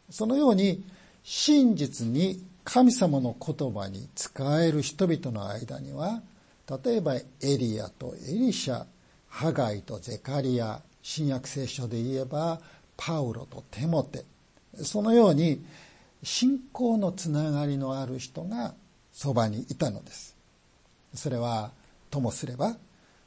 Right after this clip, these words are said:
孤独を覚える預言者たちの大きな励ましになったと思います。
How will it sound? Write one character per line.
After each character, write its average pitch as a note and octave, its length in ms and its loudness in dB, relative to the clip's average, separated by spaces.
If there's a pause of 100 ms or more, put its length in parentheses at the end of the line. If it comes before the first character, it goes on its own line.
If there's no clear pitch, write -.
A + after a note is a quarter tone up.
(120)
孤 C#3+ 120 -4
独 F3+ 300 6 (120)
を C#3 120 6
覚 E3 200 8
え F3+ 80 10
る F3 80 6
預 D3+ 160 6
言 G3+ 200 4
者 C3+ 160 -2
た A#2+ 160 -2
ち C3 140 -8
の E3 340 2 (500)
大 G#3 200 -12
き E3 160 -8
な F#3 260 0 (220)
励 A#2 320 -6
ま A2+ 80 -2
し - 140 -6
に D3+ 260 -2
な A#2+ 100 -4
っ - 140 -10
た A#2 100 -8
と F3 140 -4
思 B2 200 -4
い B2+ 80 -12
ま B2 140 -14
す。 - 360 -18